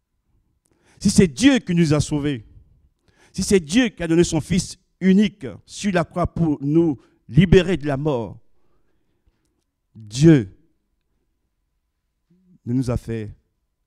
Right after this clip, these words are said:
aucun mal. Pour lui, acceptons, comme Jésus, d'aller jusqu'au bout, d'achever l'œuvre. Et parfois,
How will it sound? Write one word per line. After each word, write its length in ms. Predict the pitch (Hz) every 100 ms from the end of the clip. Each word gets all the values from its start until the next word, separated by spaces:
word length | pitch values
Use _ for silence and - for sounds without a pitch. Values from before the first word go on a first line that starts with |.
| -
aucun 220 | - 113 123
mal. 260 | 170 104 90 _ _ _ _ _ _ _ _ _ _ _ _ _ _
Pour 240 | - 107 110
lui, 340 | 147 143 85 _ _ _ _ _ _ -
acceptons, 600 | - - 123 - 160 95 _ _ _ _ _
comme 180 | 117 95
Jésus, 420 | 95 107 120 170 - _ _ _ _ _ _ _ _ _ _
d'aller 360 | 101 101 107 147
jusqu'au 320 | 113 139 -
bout, 200 | 123 135 - _ _ _ _ _ _ _ _ _ _ _ _ _ _ _ _ -
d'achever 480 | 101 78 110 131 170
l'œuvre. 380 | 147 139 139 131 _ _ _ _ _ _ _ _ _ _ _ _ _ _ _ _ _ _ _ _ _ _ _ _ _ _ _ _ _
Et 60 | -
parfois, 500 | - - - 165